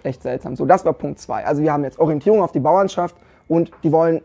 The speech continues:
nicht direkt Sozialismus zumindest, sondern die wollen eine neue demokratische Revolution oder Volksdemokratie oder demokratischen Volksstaat, was auch immer.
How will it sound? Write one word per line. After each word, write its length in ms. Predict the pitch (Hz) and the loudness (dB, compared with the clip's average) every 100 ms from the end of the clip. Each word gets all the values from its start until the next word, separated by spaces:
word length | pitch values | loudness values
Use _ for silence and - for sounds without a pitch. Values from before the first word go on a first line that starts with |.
| - | 0
nicht 300 | 165 151 180 | 0 2 2
direkt 240 | 170 165 | 2 0
Sozialismus 560 | 160 139 143 135 151 - | -4 -2 -2 -2 -6 -2
zumindest, 340 | 147 151 151 | -2 -2 -2
sondern 140 | 147 | -4
die 60 | 143 | -2
wollen 140 | 143 | -2
eine 140 | 135 143 | -4 -4
neue 280 | 143 165 175 | 2 4 4
demokratische 600 | 165 - 151 151 151 147 | 2 0 -2 -2 -4 -2
Revolution 460 | 143 139 160 165 | -4 -2 -2 0
oder 140 | 147 147 | 0 -2
Volksdemokratie 880 | - 147 - 143 139 139 135 139 135 | 0 -2 -2 -6 -6 -6 -8 -4 -4
oder 180 | - | -4
demokratischen 640 | 127 127 135 139 120 139 131 | -4 -6 -4 -2 -2 -4 -6
Volksstaat, 640 | 147 151 - - 139 135 | -2 -2 -2 -4 -2 -2
was 140 | 131 127 | -6 -6
auch 120 | 143 | -8
immer. 200 | - | -10